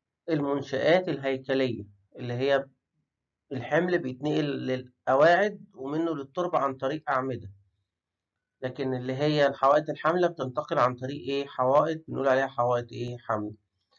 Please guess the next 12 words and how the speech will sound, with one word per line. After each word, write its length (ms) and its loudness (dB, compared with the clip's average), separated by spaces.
عادة 360 4
البلاطات 580 2
المصمتة 540 0
بنستخدمها 720 -2
في 80 -12
المساحات 560 -6
اللي 120 -6
هي 120 0
بتصل 360 -6
لستة 460 -8
وتلاتين 540 -8
إيه؟ 220 -4